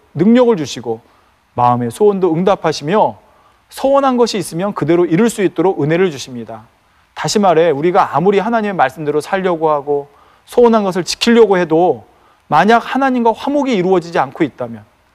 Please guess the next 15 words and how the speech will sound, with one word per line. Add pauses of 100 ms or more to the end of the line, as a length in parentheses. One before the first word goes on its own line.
(200)
하나님과
화평이
깨어져
있다고
그러면 (500)
그러한
것들을
이룰
수
있는
능력,
힘이
오지
않기
때문에